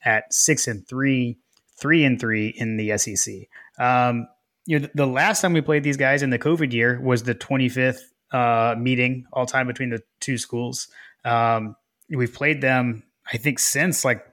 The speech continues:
like, nineteen fourteen or something like that, but only played them twenty-five times. So this will be the twenty-sixth meeting. Uh, Georgia is nineteen and six against these guys all time. Um, Mississippi State comes in not ranked.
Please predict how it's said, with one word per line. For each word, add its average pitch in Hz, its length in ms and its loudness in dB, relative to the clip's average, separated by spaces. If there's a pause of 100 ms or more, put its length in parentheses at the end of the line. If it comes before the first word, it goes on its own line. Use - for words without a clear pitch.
(100)
like, 113 180 -4
nineteen 123 340 0
fourteen 135 440 -4
or 175 40 -2
something 175 240 -6
like 185 140 -4
that, 190 300 -2
but 110 180 -6 (440)
only 131 180 0
played 127 220 0
them 123 140 -2
twenty-five 123 460 -2
times. 95 260 -6
So - 80 -14
this 117 140 -6
will 117 80 -8
be 113 80 -4
the 107 80 -6
twenty-sixth - 880 -4 (120)
meeting. 113 420 -2 (380)
Uh, 110 260 2
Georgia 120 440 2
is 113 200 0
nineteen 110 560 -2
and 104 160 -6
six - 600 -2
against 107 320 -4
these 104 120 -8
guys 101 440 -2 (420)
all 110 180 0
time. 107 300 -6 (440)
Um, 131 680 2
Mississippi 139 320 0
State 139 240 0
comes 135 200 -2
in 123 200 0
not 117 200 0
ranked. 131 380 -2